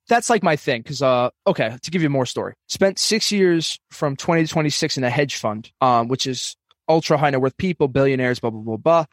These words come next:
From there, um, I didn't wanna do financial services 'cause it was too cutthroat and people are scumbags. So I said, "I don't wanna waste my degrees, but let me try to be an accountant in, um, music," 'cause I love music and I liked hip hop. So I was actually the C F O of Tidal,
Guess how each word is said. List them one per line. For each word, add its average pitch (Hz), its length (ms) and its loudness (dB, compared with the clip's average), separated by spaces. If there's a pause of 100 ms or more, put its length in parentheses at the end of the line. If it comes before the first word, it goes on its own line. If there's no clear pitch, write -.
(120)
From 175 340 0
there, 143 480 2
um, 117 500 -2
I 143 80 0
didn't 151 220 0
wanna 139 260 2
do 120 600 -2 (220)
financial 131 360 0
services 139 480 0
'cause - 140 -10
it 113 60 -8
was 120 100 -8
too 131 140 -4
cutthroat 135 480 0
and 131 100 -6
people 123 220 -4
are - 20 -8
scumbags. 120 640 0 (340)
So 131 240 2
I 123 60 2
said, 127 180 0
"I 123 60 2
don't 151 120 2
wanna 147 160 0
waste 135 520 0
my 127 180 0
degrees, 131 800 0
but 135 100 0
let 131 160 0
me 139 100 -6
try 123 360 2
to 127 120 -8
be 123 260 -4
an 117 180 -2
accountant 117 580 -4
in, 117 340 -4
um, 110 440 -2
music," 196 400 0
'cause 135 100 -6
I 113 60 0
love 110 180 -2
music 135 460 -2
and 117 120 -4
I 110 60 2
liked 110 240 -2
hip 139 140 -2
hop. 135 240 2 (200)
So - 140 0
I 135 120 4
was 139 120 -2
actually 139 280 0
the 127 120 -8
C - 220 0
F 127 180 -2
O 127 120 2
of 113 100 -8
Tidal, 117 400 -2